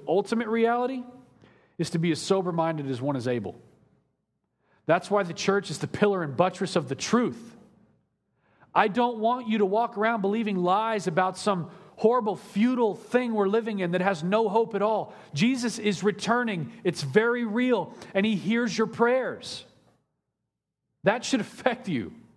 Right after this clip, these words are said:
We're not just, it's not just pleasantries.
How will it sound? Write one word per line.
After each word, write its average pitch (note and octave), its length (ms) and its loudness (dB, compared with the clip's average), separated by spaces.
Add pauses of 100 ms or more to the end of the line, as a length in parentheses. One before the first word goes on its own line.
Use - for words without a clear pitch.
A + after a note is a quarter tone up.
(2500)
We're B2 80 -12
not D3 140 -4
just, D#3 340 -2 (1800)
it's - 80 -20
not C#3+ 80 -14
just F3+ 160 -8
pleasantries. C#3 760 -2